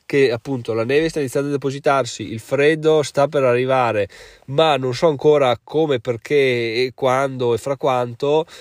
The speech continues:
sono in una, meglio di due mesi fa di sicuro, però sempre in un limbo che, che mi, mi mette un po' d'ansia. E adesso, ragazzi, a proposito, vado a parlarvi di un, di un argomento molto interessante che, mm, che mi è venuto in mente adesso, ovvero,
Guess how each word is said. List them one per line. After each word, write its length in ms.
sono 300
in 160
una, 420
meglio 600
di 240
due 180
mesi 220
fa 160
di 80
sicuro, 380
però 200
sempre 300
in 80
un 120
limbo 380
che, 460
che 160
mi, 300
mi 140
mette 240
un 80
po' 140
d'ansia. 500
E 120
adesso, 400
ragazzi, 380
a 40
proposito, 320
vado 200
a 40
parlarvi 440
di 100
un, 100
di 80
un 100
argomento 360
molto 180
interessante 920
che, 400
mm, 800
che 100
mi 80
è 60
venuto 240
in 60
mente 220
adesso, 600
ovvero, 720